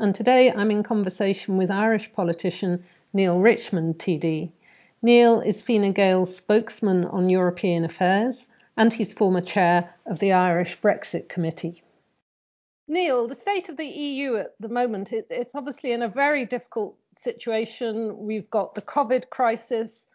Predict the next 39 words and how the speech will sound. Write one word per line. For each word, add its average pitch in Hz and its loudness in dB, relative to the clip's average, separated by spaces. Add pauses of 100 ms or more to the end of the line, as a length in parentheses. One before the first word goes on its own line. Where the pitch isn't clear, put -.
(400)
More 226 -2
positively, 233 -2
we've 226 -6
got 214 0 (140)
plans 240 -4
for 233 -4
a 214 0
European 220 -2
Green 208 -2
Deal, 247 2
but 214 -6
that's - -2
obviously 208 -6
in 202 -2
the 208 -4
face 208 -2
of 202 -6
a 208 -4
huge 220 -4 (300)
climate 247 0 (220)
change 202 -6 (220)
challenge. 220 -4 (240)
Are 339 -2
you 381 0
a, 330 4 (260)
an 277 -6
optimist 254 -6
or 226 -2
a 208 -8
pessimist 214 -8
about 202 0
the 214 -10
E 226 -6
U's 208 -4
ability 196 -4
to - -12
manage 202 0
these 170 -6
crises? - -6